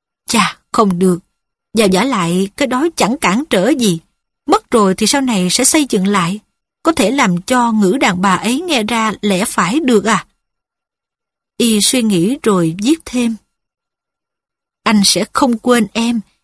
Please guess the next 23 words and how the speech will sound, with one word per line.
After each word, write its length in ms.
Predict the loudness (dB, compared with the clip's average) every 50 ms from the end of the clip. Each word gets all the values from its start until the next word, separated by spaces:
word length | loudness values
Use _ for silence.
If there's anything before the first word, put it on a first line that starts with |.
| _ _
em 160 | -2 -2 -2
hãy 160 | -2 -2 -4 -6 -4 _
tin 200 | 2 2 2 2
như 140 | 2 0 0 0
vậy, 300 | 2 2 2 2 0 -2 -4 _ _ _ 0
và 140 | 2 4 4
anh 140 | 4 4 2
sẽ 160 | 2 0 0
mãi 300 | 2 2 2 2 0 0
mãi 300 | 0 0 2 2 2 0
hết 160 | 2 2 2 4
sức 200 | 4 2 0 0 _ 2
trung 220 | 4 4 2 0
thành 260 | -2 0 0 0 0 0
với 120 | 0 0
em. 300 | 0 0 0 0 0 -2 -4 _ _ _ _ _ _ _ _ _ _ _ 0
Nhưng 300 | 2 2 4 4 4 4
một 240 | 2 2 0 _ -2
ngày 240 | 0 2 0 0 -2 _ -4
kia, 260 | -2 0 0 0 -2 -4 _ _ _ _ _
sớm 280 | 0 2 2 2 2 0 -2 -2
hay 120 | -2 0
muộn, 400 | 0 2 4 4 4 4 2 0